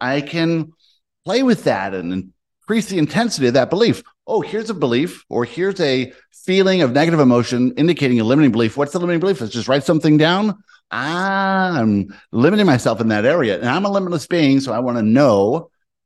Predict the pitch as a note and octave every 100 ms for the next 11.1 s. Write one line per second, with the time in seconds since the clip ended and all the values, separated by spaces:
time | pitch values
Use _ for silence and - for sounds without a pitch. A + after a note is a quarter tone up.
0 | _ _ _ _ A#2+ A#2 A2+ A2 G#2+ G#2
1 | G#2+ - D#3 A#2 A2 A2 - D#3 F#3+ G#3
2 | G3+ E3+ _ C#3+ A#2+ A2 G2 - C#3 -
3 | E2 G#2+ A2+ F#3 - - _ _ _ _
4 | _ _ _ _ _ _ _ _ - C#3+
5 | E3 A#3 F3 A#2+ C3 A3+ A#3 D3+ C#3+ F3+
6 | A#2 A#2 G#2+ F#2 B2+ G3 F#3+ A2+ A2 D#3+
7 | B2 A2 G#2+ E3 A3+ E3 E3 C3+ A#2 A2+
8 | G2+ B2 F#3 - - - _ _ _ _
9 | _ _ _ _ _ _ _ B2+ C3+ A#3
10 | C4 A#3+ - A3+ F#3 G3 G3+ A3+ F#3+ -